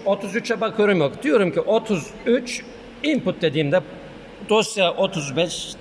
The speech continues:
başlayabilirsin program yazmaya. E, var olan programı açmak için de yine edit, değiştir, aç. İşte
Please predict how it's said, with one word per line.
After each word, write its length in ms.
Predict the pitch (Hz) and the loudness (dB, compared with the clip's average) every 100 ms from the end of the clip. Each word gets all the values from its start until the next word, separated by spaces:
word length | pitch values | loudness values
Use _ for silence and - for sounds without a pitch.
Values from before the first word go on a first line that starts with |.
| - - - | -18 -6 2
başlayabilirsin 1000 | 233 - - 190 190 147 151 139 139 | 2 2 -2 0 0 0 -2 -2 -6
program 360 | 127 123 120 113 | -4 -2 -2 -2
yazmaya. 260 | 110 101 92 - - - - - - - | -4 -6 -8 -12 -18 -16 -18 -18 -20 -8
E, 100 | 202 - 165 | -6 -6 -2
var 240 | 151 269 | 0 2
olan 260 | 320 311 240 | 0 -2 2
programı 380 | 247 240 220 | 6 6 6
açmak 360 | 214 208 220 185 | 2 2 2 0
için 300 | 185 190 180 | 0 0 2
de 220 | 196 262 233 | 2 2 0
yine 180 | 196 247 262 - | 2 4 2 0
edit, 540 | 220 214 214 220 - - - - - - | 0 2 2 0 -4 -12 -14 -14 -16 -2
değiştir, 580 | 302 233 233 - 214 196 196 - - | 0 2 2 0 0 0 0 -8 -4
aç. 560 | 196 226 247 - - - - - - - - - | 0 0 0 -2 -6 -10 -14 -16 -16 -16 -12 -6
İşte 360 | - - 247 | -2 2 2